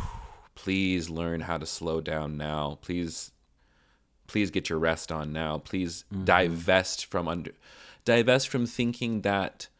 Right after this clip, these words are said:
Speaker 1: your money is equal to your worth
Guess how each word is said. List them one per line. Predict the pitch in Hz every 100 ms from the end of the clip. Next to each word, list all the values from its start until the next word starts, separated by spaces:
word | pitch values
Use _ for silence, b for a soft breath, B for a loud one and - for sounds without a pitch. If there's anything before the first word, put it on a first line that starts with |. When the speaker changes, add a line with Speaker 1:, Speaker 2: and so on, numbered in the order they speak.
| _ _ _ _ _ _ _ _
Speaker 1:
your | - 110 104 98 - -
money | 101 107 107 107 104 95
is | 95 95 87 - _ _ _ -
equal | 107 - 98
to | - 104
your | 90 87 82
worth | 82 82 87 - -